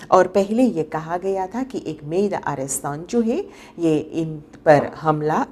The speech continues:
किए हैं, लेकिन, अ, बाद में ये पता चला है कि ये सुबुत एसन द हुलप जब इनको लोग ले गए, वहाँ पर इलाज के बाद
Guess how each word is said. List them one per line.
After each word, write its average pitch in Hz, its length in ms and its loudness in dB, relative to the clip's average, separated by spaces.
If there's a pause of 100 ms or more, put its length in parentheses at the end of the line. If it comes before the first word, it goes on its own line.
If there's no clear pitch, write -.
(100)
किए 123 220 -4
हैं, 123 320 -2 (480)
लेकिन, 170 460 4
अ, 151 320 6
बाद 160 360 6
में 156 80 0
ये 147 140 0
पता 147 320 -2
चला 151 300 -2
है 208 220 -2
कि 143 540 -6
ये 143 440 -4 (460)
सुबुत 202 320 -4
एसन 147 320 0
द 127 60 -8
हुलप 165 440 0
जब 143 200 -6
इनको 147 300 -8
लोग 139 240 -4
ले 147 160 -2
गए, 196 320 0
वहाँ 156 280 -8
पर 143 260 -10
इलाज 143 460 -8
के 220 120 -4
बाद 226 260 -4